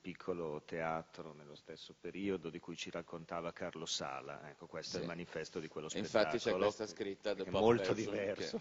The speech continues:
Speaker 2: che, che,
Speaker 1: rispetto
Speaker 2: che ironicamente in qualche modo richiama il fatto che rispetto al, al cupo e rigoroso spettacolo di, di Ronconi, questo qui si lasciava andare a delle buffonerie più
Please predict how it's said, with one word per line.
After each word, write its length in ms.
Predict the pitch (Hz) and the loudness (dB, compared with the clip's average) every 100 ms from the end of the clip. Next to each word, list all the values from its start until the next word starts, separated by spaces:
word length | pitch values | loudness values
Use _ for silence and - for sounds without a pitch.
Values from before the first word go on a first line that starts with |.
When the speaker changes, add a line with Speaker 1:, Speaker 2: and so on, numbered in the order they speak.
| - - | -6 -6
Speaker 2:
che, 120 | 104 | -4
che, 400 | 87 73 57 58 | -2 -2 -4 -8
Speaker 1:
rispetto 220 | - - 156 - - - | -12 -4 -4 -4 -14 -10
Speaker 2:
che 120 | - - 73 | -2 0 0
ironicamente 1160 | 98 90 98 92 104 98 80 85 - 95 87 85 | 0 0 -2 0 0 0 -4 -6 2 4 4 4
in 60 | 82 | 2
qualche 300 | 76 - 76 | 2 0 0
modo 380 | 71 67 71 | 0 0 2
richiama 400 | 76 - 67 62 | 2 6 8 8
il 60 | 67 | 4
fatto 380 | - 71 - 78 | 4 4 4 0
che 920 | - 58 60 65 71 67 58 58 55 | 2 4 6 6 8 6 6 6 4
rispetto 460 | 58 65 65 65 67 | 2 2 2 2 2
al, 100 | 60 - | 0 -2
al 680 | 67 - 55 57 55 - - - - - - | -6 -6 -8 -8 -8 -10 -12 -20 -20 -20 -18
cupo 340 | - 90 - 73 | 0 2 6 4
e 20 | |
rigoroso 540 | 71 76 76 78 76 | 4 2 4 2 0
spettacolo 560 | 69 - - 64 - 62 | -6 -12 -8 -6 -4 -4
di, 240 | 62 62 | -4 -8
di 100 | - | -6
Ronconi, 460 | 69 85 - 57 69 | -4 -4 -2 -2 0
questo 260 | 69 - 65 | -4 -4 -6
qui 160 | - | -6
si 120 | - 65 | -2 0
lasciava 300 | 65 64 65 | 2 2 2
andare 300 | 65 64 64 | 2 2 2
a 40 | |
delle 300 | 62 62 60 - - - - - - - - - - - | 0 -2 -2 -6 -6 2 2 2 -2 -12 -18 -16 -16 -2
buffonerie 760 | - - 80 80 76 73 71 | -2 2 2 4 2 2 0
più 320 | - 60 62 | 0 2 2